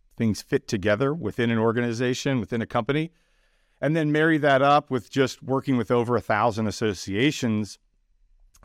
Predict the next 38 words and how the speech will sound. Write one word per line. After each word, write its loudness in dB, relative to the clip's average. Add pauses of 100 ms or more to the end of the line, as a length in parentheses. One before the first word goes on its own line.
uh, 2 (640)
it, -8
it 0
sort 0
of, -4 (120)
it -10
builds 0
towards 0
what 0
we're 2
building 2
today 2
at -6
Core 0
Ventures, -2
which -4
is, 0 (220)
we -6
call 0
an -2
ecosphere. -2
It's -6
a, 0
it's -4
a -2
family 0
of -4
brands 0
that -4
help 0
service -4
associations -2
and -4
drive 0
revenue 0
and -4
growth. -2
Like, -10